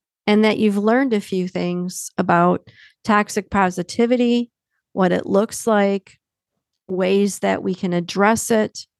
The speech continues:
and things that we can replace our language with to be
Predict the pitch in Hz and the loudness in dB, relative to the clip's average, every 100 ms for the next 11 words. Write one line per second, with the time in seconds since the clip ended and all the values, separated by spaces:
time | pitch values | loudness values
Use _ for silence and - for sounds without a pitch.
0 | _ _ _ _ _ _ _ - 208 190 | _ _ _ _ _ _ _ -2 0 2
1 | 190 190 190 190 - _ _ _ _ _ | 2 0 -2 -6 -16 _ _ _ _ _
2 | _ _ _ - 247 254 240 214 208 208 | _ _ _ -2 0 2 2 0 2 0
3 | 208 190 180 180 185 185 _ _ _ _ | 0 0 0 -2 -4 -8 _ _ _ _
4 | _ _ _ _ _ _ _ _ _ _ | _ _ _ _ _ _ _ _ _ _
5 | 202 196 - 233 254 294 - - 190 190 | -2 -2 -4 0 2 2 -2 0 0 2
6 | 190 196 208 190 - - 185 180 185 _ | 2 2 0 -2 -4 -2 -2 0 -4 _
7 | _ _ _ _ - 214 190 202 196 190 | _ _ _ _ -2 -2 0 2 4 2
8 | 180 | 0